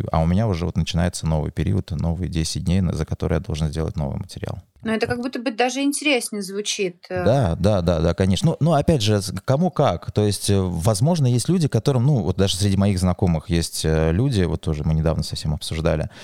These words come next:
Speaker 1: А, я начал работать, э, корреспондентом в две тысячи тринадцатом,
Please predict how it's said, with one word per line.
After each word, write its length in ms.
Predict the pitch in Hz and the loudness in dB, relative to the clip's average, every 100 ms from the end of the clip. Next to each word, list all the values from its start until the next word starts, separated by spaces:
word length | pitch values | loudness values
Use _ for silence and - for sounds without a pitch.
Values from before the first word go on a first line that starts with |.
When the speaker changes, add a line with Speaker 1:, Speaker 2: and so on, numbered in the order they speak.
| - - | -20 -4
Speaker 1:
А, 240 | - 80 | 0 2
я 160 | 82 113 | 2 2
начал 320 | 95 101 90 | 0 2 0
работать, 500 | 92 101 101 87 - | 2 0 0 0 0
э, 580 | 85 85 82 80 82 82 - _ - - - _ | 0 2 2 2 0 -2 -8 _ -20 -20 -20 _
корреспондентом 880 | 92 - 92 95 156 175 98 85 - _ _ _ | -4 0 0 2 0 2 0 0 -4 _ _ _
в 140 | 87 | -6
две 180 | 78 87 | 0 0
тысячи 680 | - 139 107 - 101 98 101 _ _ _ - | 0 -2 -2 0 2 2 -2 _ _ _ -2
тринадцатом, 920 | 117 104 98 117 - 92 - - | 2 4 2 2 -2 -4 0 -2